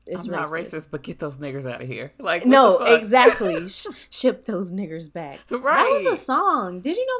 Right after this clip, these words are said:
Speaker 1: that was a song by,
Speaker 2: I'm
Speaker 1: like,
Speaker 2: not,
Speaker 1: Johnny Cash?
Speaker 2: I'm not even surprised.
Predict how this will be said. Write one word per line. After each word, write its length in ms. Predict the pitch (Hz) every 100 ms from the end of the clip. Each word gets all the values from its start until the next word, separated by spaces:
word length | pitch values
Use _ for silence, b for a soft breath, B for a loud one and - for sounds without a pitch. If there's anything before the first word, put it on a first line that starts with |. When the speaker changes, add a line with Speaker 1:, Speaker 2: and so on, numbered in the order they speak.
| 466
Speaker 1:
that 60 | 440
was 120 | 370
a 80 | 339
song 460 | 294 294 339 349
by, 100 | 302
Speaker 2:
I'm 80 | 294
Speaker 1:
like, 100 | 262
Speaker 2:
not, 80 | 160
Speaker 1:
Johnny 240 | 202 254
Cash? 680 | 254 214 202 254 302 - - _
Speaker 2:
I'm 140 | 208 202
not 160 | 160
even 180 | 151 147
surprised. 760 | - 143 147 135 131 127 131